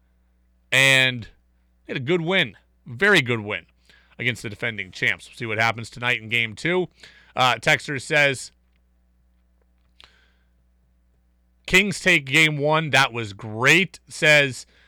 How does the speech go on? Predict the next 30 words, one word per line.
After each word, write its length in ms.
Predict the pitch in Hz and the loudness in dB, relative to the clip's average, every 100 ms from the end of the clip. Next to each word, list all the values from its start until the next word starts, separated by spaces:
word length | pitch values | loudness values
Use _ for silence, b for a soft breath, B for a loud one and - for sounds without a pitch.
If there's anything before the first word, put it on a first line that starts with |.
| b - | b 2
"I'd 200 | 139 160 | 4 6
rather 360 | 170 165 160 | 4 4 2
have 180 | 143 139 | 2 2
Harden 560 | 104 151 165 165 135 139 | 0 2 2 2 -2 -2
in 140 | 143 | -2
his 240 | 127 127 - | -4 -6 -10
prime 560 | - 151 165 160 139 | -4 0 4 4 2
than 160 | 131 127 | -2 -6
Trae 420 | - 143 123 113 | -6 -2 0 0
Young. 300 | 139 175 139 | 2 2 0
Trae 240 | - 151 | -2 0
is 160 | 143 131 | 0 0
a 40 | |
number 280 | 135 135 120 | -4 -6 -6
two 260 | - - 151 | -6 -4 -2
and 80 | 127 | -2
always 300 | 135 123 - | -2 -4 -4
has 400 | - 165 180 120 | 2 4 4 2
been, 260 | 123 120 | 0 -2
which 180 | 120 - | -4 -8
makes 220 | 139 127 | -8 -8
the 120 | - | -10
Luka 420 | 107 110 160 - 135 | -10 -6 -4 -4 -6
trade 420 | - 139 131 113 b b b | -2 0 2 0 b b b
look 220 | 135 135 | -2 0
that 220 | - 131 117 | 2 2 2
much 260 | 113 - | -2 -4
worse." 440 | 107 147 147 - - b b b - | -4 0 0 -2 -12 b b b -2
Texter 520 | 170 185 - 185 160 | 2 2 -2 -4 -4
says, 540 | - 165 156 151 - | -4 0 0 0 -6